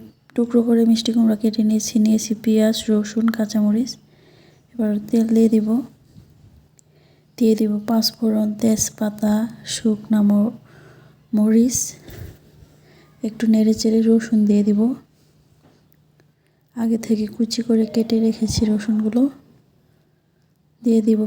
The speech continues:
পেঁয়াজ কুচি, দিয়ে ভালো করে নেড়ে চেড়ে আমি দিব এক চা চামচ লবণ দিয়ে দিব। ভাজির পরিমাণটা একটু বেশি, সেই জন্য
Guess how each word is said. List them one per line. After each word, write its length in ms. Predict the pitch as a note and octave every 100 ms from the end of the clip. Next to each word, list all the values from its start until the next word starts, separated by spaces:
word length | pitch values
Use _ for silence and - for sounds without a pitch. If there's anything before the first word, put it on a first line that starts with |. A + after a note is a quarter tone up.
| G#3
পেঁয়াজ 280 | A#3 A#3 -
কুচি, 340 | - A3 A#3 C4 - _ _ _ _ _ _ _ _ _ _ _ _ _ _ _ _ _ _ _ _ _ _ _ _ _ _ _ _ _ _ _ _ _ _ _ _ _
দিয়ে 280 | A#3 A3 A3
ভালো 320 | G#3+ G#3+ G#3+ A3
করে 240 | G#3 A3 A3
নেড়ে 320 | G#3+ A3 A3+
চেড়ে 300 | A3 A3+ A3 A3
আমি 180 | G#3+ G#3+
দিব 220 | G#3 G#3+ A3 C4+ C#4 - _ _ _ _ _ _ _ _ _ _ _ _ _
এক 100 | A#3
চা 100 | - A3+
চামচ 280 | A3+ A3 -
লবণ 260 | A3 G#3 A3
দিয়ে 160 | A3 A3+
দিব। 180 | A3+ A3 B3+ - _ _ _ _ _ _ _ _ _ _
ভাজির 420 | A3 G3 G#3 G#3+ G#3
পরিমাণটা 580 | A#3 A3+ A3+ A3+ A3 A3
একটু 280 | G#3+ - A3
বেশি, 340 | A3 G#3+ - A3
সেই 200 | A3+ G#3
জন্য 200 | G#3